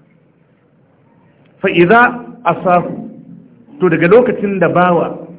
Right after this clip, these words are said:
ya saɓe shi, ya saɓi Ubangiji, wa khalafa amrahu, ya saba umarnin Ubangiji, saqata min ainihi, sai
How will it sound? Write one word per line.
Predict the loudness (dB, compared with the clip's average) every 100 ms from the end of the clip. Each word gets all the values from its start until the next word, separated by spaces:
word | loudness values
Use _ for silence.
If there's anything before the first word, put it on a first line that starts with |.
| -16 -4
ya | -2 -2
saɓe | -4 -2 0 0 -2
shi, | -8 -14 -18 -20 _ _ _ -4
ya | -2
saɓi | -2 -4 -2
Ubangiji, | -2 0 0 -2 -6 -10 -12 -16 -20 -6
wa | 2 2 2
khalafa | 0 2 2 0 -4
amrahu, | -2 -4 -6 -12 -16 -20 -20 _ _ -8
ya | -4 -4 -2
saba | -2 -2 -4
umarnin | -6 -8 -6 -6 -6
Ubangiji, | -6 -6 -6 -8 -6 -8 -10 -14 -8
saqata | -8 -6 -6 -4
min | -2 -4 -2
ainihi, | -2 -2 -4 -4 -4 -4
sai | -2